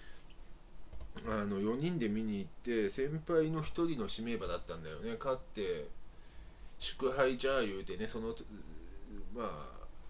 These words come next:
レースの後、ラーメンをおごらしたんだよね。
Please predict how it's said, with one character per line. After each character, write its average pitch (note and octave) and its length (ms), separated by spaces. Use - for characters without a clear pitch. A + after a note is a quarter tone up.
レ C3 140
ー A#2+ 40
ス A2 120
の G#2 180
後、 G2+ 260
ラ A2+ 140
ー A2 40
メ F2+ 100
ン D#2 80
を F2 60
お - 20
ご F#2 80
ら F#2 100
し - 80
た G#2 80
ん F#2+ 40
だ G#2 80
よ G#2+ 60
ね。 - 60